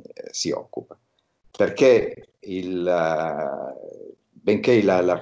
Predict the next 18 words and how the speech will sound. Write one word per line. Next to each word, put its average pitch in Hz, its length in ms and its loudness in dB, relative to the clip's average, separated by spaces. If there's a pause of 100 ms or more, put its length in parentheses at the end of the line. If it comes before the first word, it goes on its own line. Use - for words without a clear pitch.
contenzione, 90 920 -4
particolarmente 80 640 -4
la 85 80 0
contenzione 90 500 -2
meccanica, 90 540 -2
non 95 260 -2
sia, 104 460 2
come 82 200 -10
è - 20 -12
stato 85 300 -8
deciso, 85 680 -6 (340)
eh, 80 180 -12
tante 90 320 -2
volte, 92 400 2
non 85 160 -8
sia 104 260 0
un 107 100 -4
trattamento - 1600 -6